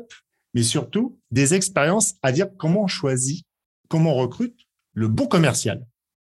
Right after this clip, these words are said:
ou le bon sales. Donc Camille, je suis trop, euh, trop content de t'avoir aujourd'hui. Ça va être, là, ça va être vraiment un épisode super intéressant, pushy, parce qu'aujourd'hui, eh ben, il, la semaine dernière, je discutais avec des gens, il y a des pénuries de commerciaux sur, sur le marché.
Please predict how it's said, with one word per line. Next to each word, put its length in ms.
ou 60
le 100
bon 200
sales. 260
Donc 220
Camille, 240
je 40
suis 120
trop, 360
euh, 60
trop 200
content 260
de 60
t'avoir 340
aujourd'hui. 280
Ça 120
va 80
être, 120
là, 140
ça 120
va 80
être 100
vraiment 280
un 80
épisode 520
super 400
intéressant, 680
pushy, 500
parce 200
qu'aujourd'hui, 720
eh 60
ben, 200
il, 180
la 80
semaine 180
dernière, 200
je 80
discutais 360
avec 180
des 120
gens, 160
il 240
y 80
a 100
des 140
pénuries 520
de 80
commerciaux 480
sur, 280
sur 140
le 100
marché. 440